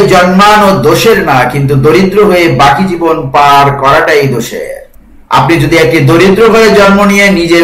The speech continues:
পঁয়ত্রিশ বছর বয়সেও সেই দরিদ্রই থাকেন, তবে দরিদ্র হয়ে থাকাটা আপনার কপালের দোষ নয়, আপনি এটি প্রত্যাশা করেন।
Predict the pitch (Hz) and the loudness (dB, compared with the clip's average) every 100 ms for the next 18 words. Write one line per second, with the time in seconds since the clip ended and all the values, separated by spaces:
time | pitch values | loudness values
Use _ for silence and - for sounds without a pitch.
0 | 170 160 160 196 208 196 208 202 190 180 | 2 0 0 -2 -2 0 0 0 0 0
1 | 175 185 180 175 170 165 156 170 190 220 | 0 -2 -2 -2 -2 0 2 0 2 2
2 | 214 190 180 120 85 73 65 - _ - | 2 0 -2 -2 -4 -6 -12 -20 _ -20
3 | - - _ - 147 147 135 196 208 196 | -20 -20 _ -2 0 2 2 2 2 2
4 | 214 208 202 185 185 180 170 160 165 165 | 2 2 2 0 0 0 0 0 0 -2
5 | - 151 156 165 160 160 - 185 196 202 | -2 -2 0 0 2 0 0 0 -2 0
6 | 208 202 202 - - - 139 135 151 147 | 0 0 -2 -6 -14 -4 -2 -2 -4 -2
7 | 139 139 139 - 190 - 208 190 156 131 | -2 -2 -4 -4 -6 -2 -2 -2 -4 -6
8 | 92 73 62 | -6 -8 -10